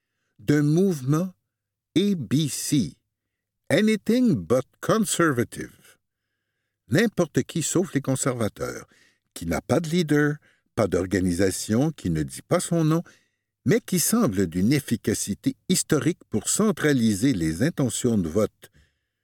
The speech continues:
j'allais dire progressistes, mais entendons-nous pour non conservatrices au pays. Même lorsque Poilievre ne parle pas de Trump et se drape du drapeau canadien,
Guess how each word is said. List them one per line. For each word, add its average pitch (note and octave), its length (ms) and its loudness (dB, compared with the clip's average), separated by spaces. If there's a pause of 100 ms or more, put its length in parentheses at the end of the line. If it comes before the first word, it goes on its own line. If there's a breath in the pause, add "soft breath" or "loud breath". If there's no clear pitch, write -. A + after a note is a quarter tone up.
(160)
j'allais D#2+ 300 0
dire D2 320 -2
progressistes, - 840 -2
mais G#2+ 300 2 (400 soft breath)
entendons-nous E3+ 840 2
pour D3 500 2 (500)
non G#3 280 2
conservatrices - 1120 -2 (260)
au G2+ 100 0
pays. C#2+ 380 -6 (1500 soft breath)
Même A3 320 2 (100)
lorsque C3+ 440 2 (200)
Poilievre G#2+ 640 -2 (520)
ne D3+ 120 4
parle G3 400 2
pas C#3+ 160 2
de G#2 220 0
Trump A#2 400 0
et F2+ 200 2
se - 180 -2
drape E2+ 400 0
du D#2 160 -8
drapeau F#2+ 380 0
canadien, G2 720 0